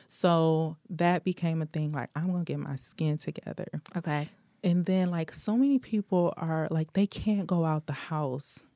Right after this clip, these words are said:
Speaker 1: without makeup
Speaker 2: Mm-hmm.
Speaker 1: because they think they're ugly without makeup
Speaker 2: Mm-hmm.
Speaker 1: because their skin is so ruined,
Speaker 2: Right.
Speaker 1: right?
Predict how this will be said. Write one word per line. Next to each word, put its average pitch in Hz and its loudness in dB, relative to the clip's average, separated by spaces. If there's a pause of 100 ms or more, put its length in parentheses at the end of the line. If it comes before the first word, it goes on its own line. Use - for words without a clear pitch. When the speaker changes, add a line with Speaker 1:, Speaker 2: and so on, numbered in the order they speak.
(100)
Speaker 1:
without 151 2
makeup 156 -2
Speaker 2:
Mm-hmm. 190 10
Speaker 1:
because 170 2
they 175 2
think 208 2
they're 175 2
ugly 170 4
without 147 0
makeup 139 0
Speaker 2:
Mm-hmm. 185 8
Speaker 1:
because 180 0
their 196 4
skin 240 2
is 151 -2
so 170 -2
ruined, 170 0
Speaker 2:
Right. 170 8
Speaker 1:
right? 214 2